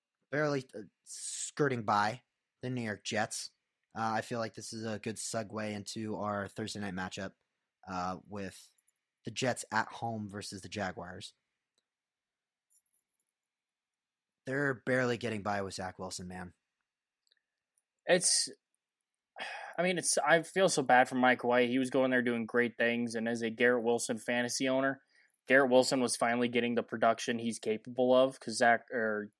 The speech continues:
Speaker 2: Mike White was giving him the, the targets and looks that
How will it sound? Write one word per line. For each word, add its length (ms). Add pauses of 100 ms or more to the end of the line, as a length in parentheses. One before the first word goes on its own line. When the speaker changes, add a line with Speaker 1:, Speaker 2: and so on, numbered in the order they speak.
(140)
Speaker 2:
Mike 280
White 200
was 120
giving 280
him 200
the, 180 (100)
the 60
targets 560
and 160
looks 300
that 260